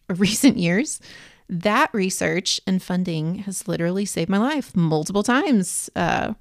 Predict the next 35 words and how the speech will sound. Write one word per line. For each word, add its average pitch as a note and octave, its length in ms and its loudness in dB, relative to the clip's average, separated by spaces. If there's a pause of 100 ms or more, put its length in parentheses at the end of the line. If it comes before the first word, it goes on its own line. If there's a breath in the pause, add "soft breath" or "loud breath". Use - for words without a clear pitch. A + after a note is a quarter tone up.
(140)
and F3+ 100 2
I F3+ 60 2
would F3 140 2
not F3+ 240 -2
be G#3+ 180 0
here G3+ 400 0 (440 soft breath)
with F3+ 200 -6
all F#3 380 0
of G3+ 140 -6
that F3+ 160 -4
awareness F3+ 880 2
that E3+ 280 0
we've F3 240 -2
built E3 600 0
in F3 260 2
society F3 800 -2
in E3 160 0
the E3+ 80 -2
past - 520 -4 (240)
decade - 400 -6
or - 120 -8
so. - 420 -8 (1600 loud breath)
But D4+ 420 6
if C4 200 0
I C#4 80 0
could D#4+ 160 0
tell D4 120 4
you B3 160 6
one B3+ 440 4
thing G3+ 580 0 (180)
this G#3 200 -2
October G#3+ 720 0 (340)
as G3+ 240 -2
a B3 60 -6
thriver, B3 640 -4